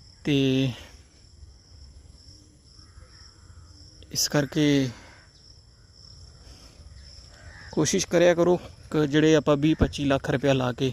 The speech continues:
ਯੂਰਪ ਨੂੰ ਜਾਣਾ ਹੈਗਾ ਜਾਂ ਘਰ ਤੋਂ ਦੂਰ ਜਾਣਾ, ਆਪਣੇ ਵਤਨ ਤੋਂ ਦੂਰ ਜਾਣਾ, ਆਪਣੀ ਮਿੱਟੀ ਤੋਂ ਦੂਰ ਜਾਣਾ ਹੈਗਾ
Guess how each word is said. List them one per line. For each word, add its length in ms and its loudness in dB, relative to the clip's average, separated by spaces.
ਯੂਰਪ 340 2
ਨੂੰ 160 4
ਜਾਣਾ 240 4
ਹੈਗਾ 280 0
ਜਾਂ 340 2
ਘਰ 200 0
ਤੋਂ 180 0
ਦੂਰ 240 4
ਜਾਣਾ, 180 4
ਆਪਣੇ 200 0
ਵਤਨ 300 -2
ਤੋਂ 120 -6
ਦੂਰ 200 -2
ਜਾਣਾ, 240 0
ਆਪਣੀ 200 -2
ਮਿੱਟੀ 300 0
ਤੋਂ 120 4
ਦੂਰ 220 4
ਜਾਣਾ 200 0
ਹੈਗਾ 260 -2